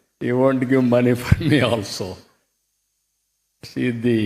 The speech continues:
I am the chief minister outside.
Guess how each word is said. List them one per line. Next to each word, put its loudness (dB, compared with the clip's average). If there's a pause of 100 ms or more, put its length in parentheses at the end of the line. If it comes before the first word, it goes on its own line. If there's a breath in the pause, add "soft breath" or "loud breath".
(2500)
I -4
am -2
the -4
chief 0 (120)
minister 0 (120)
outside. -4